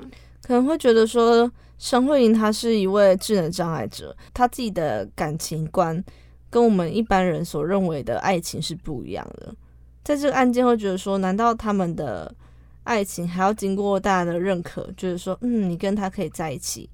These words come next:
所以他们才可以有一些约会啊，或是情侣之间发生的事情。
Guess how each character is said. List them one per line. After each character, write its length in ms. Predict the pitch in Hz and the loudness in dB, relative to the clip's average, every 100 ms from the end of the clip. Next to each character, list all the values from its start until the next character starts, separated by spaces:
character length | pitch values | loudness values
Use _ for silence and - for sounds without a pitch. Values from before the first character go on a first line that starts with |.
| - - - - | -20 -20 -20 -8
所 160 | 220 | -6
以 40 | 196 | -2
他 140 | 208 | -2
们 100 | 202 | -2
才 200 | 185 170 | -2 -6
可 160 | 185 180 | -4 -4
以 280 | 151 104 - - - | -4 -10 -16 -20 -20
有 220 | - 185 196 | -6 -4 -4
一 20 | |
些 180 | 214 202 | -4 -6
约 240 | 202 208 | -2 -2
会 280 | 220 262 226 | 0 0 2
啊， 180 | 180 190 | 2 -2
或 160 | 214 | -2
是 160 | 214 214 | -2 -2
情 240 | - 170 | -4 -6
侣 80 | 165 | -6
之 160 | 165 160 | -8 -8
间 180 | 165 | -6
发 200 | 170 139 | -6 -6
生 120 | 165 123 | -6 -10
的 80 | |
事 220 | - - 80 | -10 -12 -12
情。 220 | - - | -14 -16